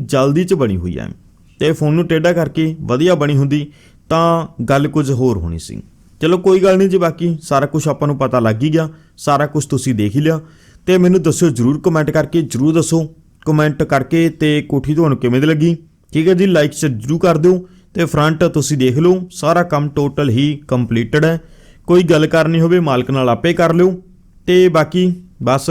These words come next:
ਅੱਜ ਲਈ ਇੰਨੇ ਜੀ, ਤੇ ਹੁਣ ਦਿਓ ਜੀ ਮੈਨੂੰ ਇਜਾਜ਼ਤ। ਜਲਦੀ ਮਿਲਦੇ ਆਪਾਂ ਇੱਕ ਹੋਰ ਨਵੀਂ ਵੀਡੀਓ, ਨਵੀਂ ਕੋਠੀ ਮਕਾਨ ਘਰ ਲੈ ਕੇ,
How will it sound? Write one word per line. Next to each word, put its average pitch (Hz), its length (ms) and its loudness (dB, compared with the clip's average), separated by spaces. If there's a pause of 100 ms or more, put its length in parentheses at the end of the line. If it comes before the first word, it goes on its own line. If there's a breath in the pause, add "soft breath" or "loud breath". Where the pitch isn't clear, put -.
(600)
ਅੱਜ 120 180 -2
ਲਈ 151 180 4
ਇੰਨੇ 147 240 2
ਜੀ, 175 220 0 (440 loud breath)
ਤੇ 165 120 0
ਹੁਣ 156 200 2
ਦਿਓ 170 160 2
ਜੀ 165 100 0
ਮੈਨੂੰ 156 320 0
ਇਜਾਜ਼ਤ। 135 480 0 (320)
ਜਲਦੀ 147 380 0
ਮਿਲਦੇ 160 280 2
ਆਪਾਂ 151 280 -2
ਇੱਕ 131 180 -8
ਹੋਰ 143 280 0
ਨਵੀਂ 143 260 2
ਵੀਡੀਓ, 175 240 2
ਨਵੀਂ 151 260 -2
ਕੋਠੀ 135 340 -4
ਮਕਾਨ 135 360 -2
ਘਰ 131 220 0
ਲੈ 117 180 2
ਕੇ, 175 240 0